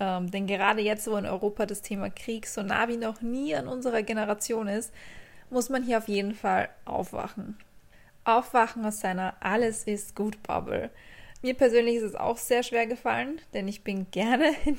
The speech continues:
dieser Bubble. Ich bin einfach gerne positiv, gut gelaunt und schiebe Böses einfach bewusst von mir weg.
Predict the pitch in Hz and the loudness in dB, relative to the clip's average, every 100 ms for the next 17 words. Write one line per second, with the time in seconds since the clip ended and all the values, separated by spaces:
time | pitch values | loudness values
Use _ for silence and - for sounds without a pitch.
0 | - 302 254 262 262 233 233 254 311 - | 0 0 2 4 6 4 6 2 2 -2
1 | - - - - 220 - 226 226 220 214 | -16 -16 -16 -10 -8 0 2 2 2 -2
2 | 208 - 214 220 214 - 277 254 233 247 | -2 0 2 2 6 8 8 6 -6 -4
3 | 247 247 - - - 262 254 - 240 214 | -2 -2 -6 -16 -8 -8 -4 0 2 2
4 | 214 220 - 214 - 226 220 202 208 208 | 2 -2 -4 -8 -6 -6 -6 0 0 0
5 | 202 196 196 - - - 214 196 202 254 | -4 -6 -6 -6 -10 2 4 4 2 0
6 | - - 185 185 180 202 269 | -4 -6 -2 0 2 2 0